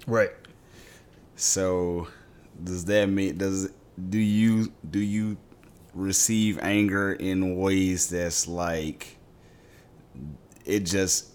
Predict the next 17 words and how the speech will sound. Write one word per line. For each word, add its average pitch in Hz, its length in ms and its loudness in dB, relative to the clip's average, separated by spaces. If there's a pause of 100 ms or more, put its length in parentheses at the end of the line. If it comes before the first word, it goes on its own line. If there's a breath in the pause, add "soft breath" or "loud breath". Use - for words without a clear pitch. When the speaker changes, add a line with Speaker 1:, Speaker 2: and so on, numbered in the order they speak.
(160)
Speaker 2:
it 95 80 -4
just 87 320 -6
feels 131 420 2
like 135 240 4
it's 139 140 2
thrown 135 360 4
at 131 220 -2
you? 139 160 0
'Cause 95 300 -2
I, 98 160 0
when 101 220 0
you 104 120 2
say 95 220 0
projected, 92 760 -2
I 90 120 -4
think 90 340 -6
of, 85 500 -4